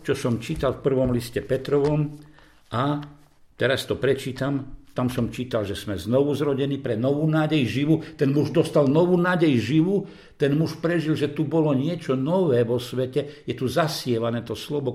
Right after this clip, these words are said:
ktoré si treba zachovať. A v druhom liste apoštola Pavla Timoteovi je napísané, ako slúžili tie sestry. Takže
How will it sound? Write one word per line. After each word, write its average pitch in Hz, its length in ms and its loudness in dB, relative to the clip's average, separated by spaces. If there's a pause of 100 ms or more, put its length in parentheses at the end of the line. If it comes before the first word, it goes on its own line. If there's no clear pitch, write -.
ktoré 110 240 -2 (160)
si - 80 -8
treba 107 320 4
zachovať. 135 520 2 (520)
A 120 240 -2 (720)
v - 80 -20
druhom 139 320 0
liste 147 240 -2
apoštola 113 480 -4
Pavla 107 320 -4
Timoteovi 104 640 -4
je - 0 -
napísané, 101 680 -4 (1160)
ako 196 560 -4 (720)
slúžili 180 560 0
tie 92 540 -6
sestry. 78 680 -6 (1300)
Takže 117 480 -2